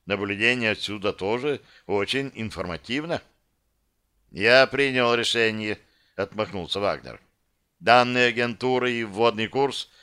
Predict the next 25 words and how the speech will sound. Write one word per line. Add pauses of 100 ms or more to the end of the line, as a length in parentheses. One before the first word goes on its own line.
(120)
я
от
вас
приму. (540)
Остальное
не
требуется. (440)
Робокриги
легко
вычисляются
доминаторами. (880)
Мне
хватит
личной
охраны». (1080)
«С
вами
всего
два
офицера», (560)
Ремер
в
сомнении
покачал
головой.